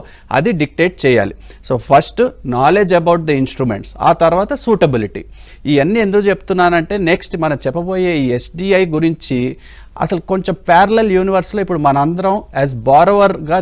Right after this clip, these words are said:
చూసినట్లయితే మనం హోమ్ లోన్ తీసుకున్నాము, ఆటో లోన్స్ కూడా తీసుకుంటా ఉంటాం.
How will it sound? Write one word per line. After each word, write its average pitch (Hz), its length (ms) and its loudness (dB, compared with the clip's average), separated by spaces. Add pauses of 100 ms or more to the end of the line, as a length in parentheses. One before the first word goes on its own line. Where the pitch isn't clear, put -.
(100)
చూసినట్లయితే 156 680 -4 (100)
మనం 139 240 -4
హోమ్ 143 260 -2
లోన్ 151 220 -2
తీసుకున్నాము, 135 540 -6 (480)
ఆటో 143 240 2
లోన్స్ 143 280 -4
కూడా 151 200 -4
తీసుకుంటా 139 400 -4 (100)
ఉంటాం. 113 220 -4